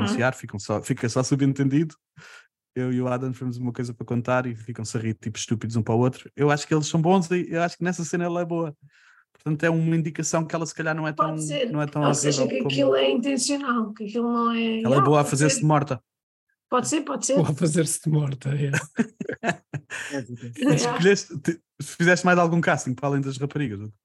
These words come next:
Speaker 3: Fiz, eh, para a
Speaker 1: Dá-lhe,
Speaker 3: Betty,
Speaker 1: dá-lhe.
Speaker 3: eu para a Betty gostava de ver a,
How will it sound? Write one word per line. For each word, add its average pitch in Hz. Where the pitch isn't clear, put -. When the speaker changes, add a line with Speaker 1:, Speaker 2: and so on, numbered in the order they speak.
Speaker 3:
Fiz, 170
eh, 170
para 175
a 160
Speaker 1:
Dá-lhe, 180
Speaker 3:
Betty, 185
Speaker 1:
dá-lhe. 156
Speaker 3:
eu 196
para 208
a 190
Betty 190
gostava 170
de 156
ver 170
a, 151